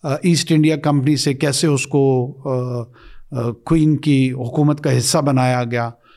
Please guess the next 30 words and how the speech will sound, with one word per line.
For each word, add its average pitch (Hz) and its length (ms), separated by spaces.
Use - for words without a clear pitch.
پھر 185 160
اس 175 200
میں 156 180
قوانین 147 560
پاس 147 340
کیے 135 320
گئے، 127 280
پھر 190 240
آہستہ 175 320
آہستہ 165 260
تمام 147 380
پرنسپیلٹیز 143 800
کو 139 220
انکارپوریٹ 135 800
کرتے 135 360
گئے۔ 131 200
More 196 340
or 196 220
less 185 320
اس 151 260
پورے 175 240
دو 147 220
سو 165 160
سال 156 300
میں 156 120
وہ 139 120
یہی 131 140
کام 120 260
کرتے 104 320
رہے، 92 100